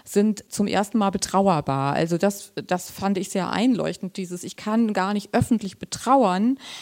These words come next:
wenn immer der Verdacht noch im Raum steht, dass womöglich selber Einbindung in organisierte Kriminalität möglicherweise irgendwie, ähm,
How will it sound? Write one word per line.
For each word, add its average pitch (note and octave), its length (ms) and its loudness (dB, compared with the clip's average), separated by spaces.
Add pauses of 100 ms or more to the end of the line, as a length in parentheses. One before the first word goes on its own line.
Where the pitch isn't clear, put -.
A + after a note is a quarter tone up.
(120)
wenn A3 580 2
immer A#3 260 6 (240)
der G3+ 100 4
Verdacht G3+ 500 -4
noch G3 180 -6
im G3+ 160 0
Raum G3+ 340 2
steht, G#3 480 -4 (220)
dass - 260 -2
womöglich G#3+ 920 0
selber F#3+ 760 0
Einbindung G3+ 600 4
in G#3 500 2 (280)
organisierte G3+ 640 4
Kriminalität F#3+ 920 -2
möglicherweise F#3 1080 2
irgendwie, F3+ 580 0 (280)
ähm, F3+ 340 -6